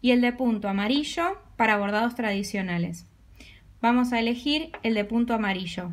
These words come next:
para que haya una correcta tensión y el hilo blanco no suba hacia arriba. Al colocar el portabobinas seleccionado, esta protuberancia debe hacer tope con la base de las flechas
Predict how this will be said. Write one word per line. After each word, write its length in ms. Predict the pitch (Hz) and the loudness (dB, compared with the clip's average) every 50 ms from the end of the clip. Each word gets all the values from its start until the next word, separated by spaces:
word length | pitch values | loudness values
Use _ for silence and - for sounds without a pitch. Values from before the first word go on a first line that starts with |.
| 175 - | -6 -2
para 200 | - 247 262 262 | 0 2 2 2
que 100 | 254 269 | 2 0
haya 160 | 240 240 - | 0 0 -2
una 160 | 202 208 196 | -4 -4 -4
correcta 400 | 196 196 196 214 220 - - 262 | -4 -4 -4 -4 -4 -4 -4 -4
tensión 460 | 247 277 277 294 277 - 311 311 311 320 - | -2 0 0 -2 -2 -2 -4 -4 -4 -4 -2
y 100 | - 233 | -2 -2
el 140 | 233 233 240 | 0 0 2
hilo 200 | 247 247 262 254 | 2 2 0 0
blanco 400 | 254 254 247 247 254 254 262 269 | 0 0 0 0 0 -2 -2 -2
no 220 | 254 254 262 269 | 0 0 0 -2
suba 340 | 262 - 269 262 254 247 240 | -4 -4 -4 -2 -2 0 -2
hacia 220 | 233 226 - 220 202 | -2 -2 -4 -6 -6
arriba. 380 | 196 190 175 170 180 - 170 - _ _ - - - _ _ _ - - - - - _ - - - - - - - - - - - - - - - - - - - - - - - - - - - - - - - - - - - - - - - - - - - - - - - - - - - - - - - - - - - | -6 -6 -6 -6 -6 -8 -12 -18 _ _ -20 -20 -20 _ _ _ -20 -20 -20 -20 -20 _ -20 -20 -18 -18 -18 -18 -18 -18 -18 -18 -16 -16 -14 -12 -12 -12 -12 -12 -12 -12 -12 -14 -14 -14 -14 -14 -14 -14 -14 -14 -14 -14 -14 -14 -14 -14 -14 -14 -14 -14 -14 -14 -14 -14 -14 -14 -14 -14 -14 -14 -14 -14 -14 -14 -14 -16 -16 -12 -10
Al 160 | - 220 214 | -8 -8 -6
colocar 560 | - 208 202 202 202 - 240 247 262 294 311 330 - - - - - - - - - - | 0 2 2 2 2 2 0 0 0 -2 -4 -8 -12 -16 -18 -20 -20 -20 -20 -20 -12 -6
el 140 | - 208 208 | -6 -6 -4
portabobinas 760 | 196 208 196 196 196 202 196 196 196 202 226 247 269 269 247 | -2 -4 -4 -2 0 0 0 0 0 0 0 0 0 0 -2
seleccionado, 1040 | - 220 208 190 190 - - 190 185 190 208 226 254 285 311 339 339 311 262 233 220 - - - - - - - | -4 -4 -6 -6 -6 -6 -6 -4 -4 -2 0 0 0 0 0 0 0 0 -2 -2 -4 -6 -12 -20 -20 -18 -10 -6
esta 240 | 247 240 247 254 | -6 -4 -2 -4
protuberancia 880 | 247 240 208 202 202 - 196 190 190 196 202 226 247 277 285 - 330 320 | -4 -4 -6 -8 -6 -4 -4 -2 -2 -2 -2 -2 -2 -2 -2 -2 -2 -2
debe 220 | 277 233 214 208 196 | 0 0 -2 -2 -4
hacer 380 | 185 180 - 196 185 185 180 | -4 -4 -6 -6 -6 -6 -6
tope 360 | - 240 254 247 247 311 311 302 | -4 -4 -4 -2 0 -2 -2 -2
con 180 | - 220 196 | -2 -4 -4
la 120 | 196 196 196 | -2 -2 0
base 500 | 208 220 240 247 - - 285 285 285 285 - | 0 0 0 -2 -2 -4 -4 -4 -4 -6 -6
de 140 | 208 208 202 | -6 -4 -2
las 180 | 202 196 185 | -2 -4 -6
flechas 560 | - 196 180 175 175 - 185 180 170 - - | -6 -6 -6 -6 -6 -6 -8 -10 -10 -12 -16